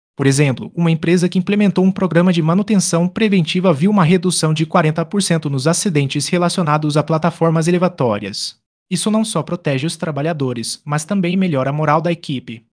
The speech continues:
Inspeção regular, um pilar da manutenção de plataformas elevatórias. Frequência recomendada de inspeções. A inspeção regular de plataformas elevatórias é crucial para garantir a segurança e o funcionamento adequado dos equipamentos.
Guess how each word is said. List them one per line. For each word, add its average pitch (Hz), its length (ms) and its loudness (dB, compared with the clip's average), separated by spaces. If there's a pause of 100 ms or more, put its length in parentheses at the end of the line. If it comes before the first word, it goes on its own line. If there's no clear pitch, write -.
(180)
Inspeção 160 400 -4
regular, 165 580 -2 (220)
um 147 80 -4
pilar 160 300 0
da 151 100 0
manutenção 180 640 0
de 170 100 -2
plataformas 175 720 0
elevatórias. 185 580 0
Frequência 170 540 -4
recomendada 175 640 2
de 156 100 -2
inspeções. 160 720 -4
A 190 80 -4
inspeção 185 460 -2
regular 160 460 0
de 156 100 -4
plataformas 180 720 0
elevatórias 180 580 2
é 190 60 2
crucial 190 600 -2
para 175 180 -2
garantir 196 440 0
a 165 40 0
segurança 165 680 -2
e 185 120 0
o - 20 -2
funcionamento 190 760 0
adequado 190 460 0
dos 165 160 0
equipamentos. 135 1000 -6